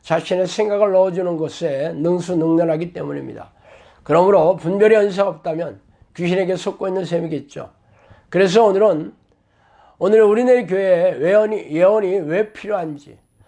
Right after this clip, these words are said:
성령께서 해주신 말씀을 바탕으로 살펴보겠습니다. "하나님이 교회 중에 몇을 세우셨으니 첫째는 사도요, 둘째는 선지자요, 셋째는 교사요, 그 다음은 능력이요, 그 다음은 병 고치는 은사와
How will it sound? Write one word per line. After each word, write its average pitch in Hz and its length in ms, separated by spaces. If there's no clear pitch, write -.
성령께서 175 640
해주신 170 300
말씀을 165 420
바탕으로 143 580
살펴보겠습니다. 143 880
"하나님이 214 460
교회 208 240
중에 202 280
몇을 190 320
세우셨으니 175 840
첫째는 180 460
사도요, 175 540
둘째는 175 440
선지자요, 170 720
셋째는 196 560
교사요, 156 580
그 156 140
다음은 175 380
능력이요, 170 580
그 156 120
다음은 180 360
병 156 200
고치는 165 360
은사와 143 520